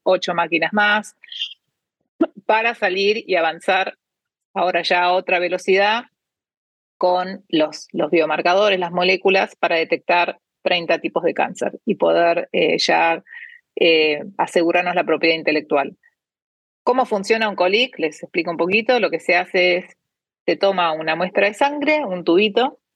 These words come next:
se extraen unas moléculas que se llaman microRNAs. Los microRNAs son moléculas que tenemos en todas nuestras células que cumplen una función regulatoria. Cuando comienza a desarrollarse una enfermedad, lo que sucede es que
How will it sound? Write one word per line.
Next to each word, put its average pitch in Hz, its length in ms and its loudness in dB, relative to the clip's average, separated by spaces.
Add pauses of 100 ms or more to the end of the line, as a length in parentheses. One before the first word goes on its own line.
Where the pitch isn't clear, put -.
(1040)
se 180 60 0
extraen 220 500 0
unas 202 220 -4
moléculas 262 640 0
que 165 120 -6
se 170 60 -10
llaman 175 380 -2
microRNAs. 180 960 0 (360)
Los 175 100 -4
microRNAs 196 800 0
son 175 180 -2
moléculas 185 440 0
que 175 100 0
tenemos 170 400 -2
en 156 160 -2
todas 202 240 2
nuestras 175 340 -4
células 240 640 2
que 156 180 -2
cumplen 170 380 -2
una 160 120 -4
función 160 420 -4
regulatoria. 165 760 0 (640)
Cuando 170 320 0
comienza 202 460 0
a 208 40 4
desarrollarse 190 600 0
una 180 100 0
enfermedad, 180 600 0
lo 226 200 -2
que 165 220 0
sucede 196 580 0
es 175 100 -6
que 190 220 0